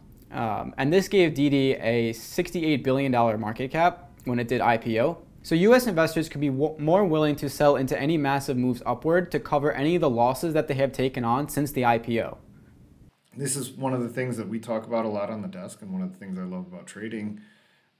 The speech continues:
Speaker 2: um, particularly on our desk, is you have two very potentially important catalysts, but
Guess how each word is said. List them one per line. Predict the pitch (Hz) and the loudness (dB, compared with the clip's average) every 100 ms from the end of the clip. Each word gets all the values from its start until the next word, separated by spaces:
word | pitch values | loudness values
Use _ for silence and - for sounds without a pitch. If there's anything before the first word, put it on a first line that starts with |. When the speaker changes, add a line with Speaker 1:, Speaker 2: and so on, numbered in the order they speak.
| - | -14
Speaker 2:
um, | 104 92 90 | -8 -6 -6
particularly | - - 113 127 107 | -8 -10 -8 -6 -4
on | 95 95 | -2 -4
our | 107 | -6
desk, | - 95 92 - | -4 -4 -6 -8
is | 95 92 - _ _ - | -10 -10 -14 _ _ -6
you | 117 | -2
have | 117 104 - - _ _ _ _ _ _ _ - | -2 -2 -10 -20 _ _ _ _ _ _ _ -6
two | 147 131 98 92 - _ - | 0 0 0 -4 -12 _ -18
very | 98 117 117 110 101 98 95 - | -4 0 2 2 -2 -4 -10 -18
potentially | - 107 104 104 | -10 -8 -6 -8
important | 92 - 90 90 92 | -8 -8 -10 -8 -8
catalysts, | 95 90 - - - _ _ _ _ _ _ _ _ | -6 -8 -12 -16 -20 _ _ _ _ _ _ _ _
but | - 104 95 - | -6 -4 -6 -14